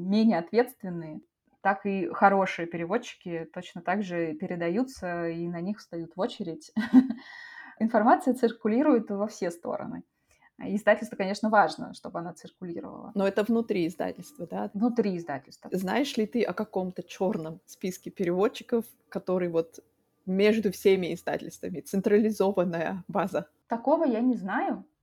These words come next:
Speaker 1: И мне не кажется, ну, то есть я не слышала, чтобы издательства как-то тесно взаимодействовали межпроектно, да, грубо говоря.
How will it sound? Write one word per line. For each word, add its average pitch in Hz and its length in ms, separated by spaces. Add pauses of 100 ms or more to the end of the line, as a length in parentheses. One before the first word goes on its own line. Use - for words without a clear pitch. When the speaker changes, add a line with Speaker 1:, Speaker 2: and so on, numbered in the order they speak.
(160)
Speaker 1:
И 226 120
мне 233 260
не 240 140
кажется, 240 600
ну, 226 80
то 233 80
есть 226 120
я 226 100
не 220 100
слышала, 220 680 (360)
чтобы 202 360
издательства 220 480
как-то 190 340
тесно 214 560
взаимодействовали 185 1080 (120)
межпроектно, 214 960
да, 175 220
грубо 180 320
говоря. 180 400